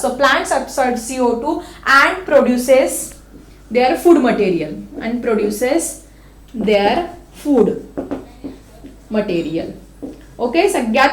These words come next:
पहिली ही स्टेप तुम्हाला इथे लिहायची आहे. चौकोनामध्ये लिहा, गोलामध्ये लिहिलं तरी चालणार आहे. मग ह्या प्लांट्स मधून काय बाहेर पडत असतो रे? काय बाहेर पडत असतो तुमचा?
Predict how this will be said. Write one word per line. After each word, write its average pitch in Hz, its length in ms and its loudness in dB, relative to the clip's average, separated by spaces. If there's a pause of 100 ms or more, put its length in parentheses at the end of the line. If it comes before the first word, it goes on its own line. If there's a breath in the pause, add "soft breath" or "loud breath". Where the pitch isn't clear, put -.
पहिली 277 440 0
ही 277 140 2
स्टेप 240 340 0
तुम्हाला 233 240 -2
इथे 226 240 -2
लिहायची 190 340 0
आहे. 214 260 -2 (280 loud breath)
चौकोनामध्ये 311 640 2
लिहा, 294 220 6
गोलामध्ये 277 540 0
लिहिलं 254 260 0
तरी 262 160 -2
चालणार 233 520 0
आहे. 220 600 0 (140)
मग 330 560 4 (300 loud breath)
ह्या 226 340 4
प्लांट्स 339 420 0
मधून 359 160 -4
काय 330 320 2
बाहेर 359 280 6
पडत 381 260 2
असतो 359 280 -4
रे? 339 380 0
काय 311 260 -2
बाहेर 320 200 2
पडत 320 260 -4
असतो 330 220 -2
तुमचा? 330 540 0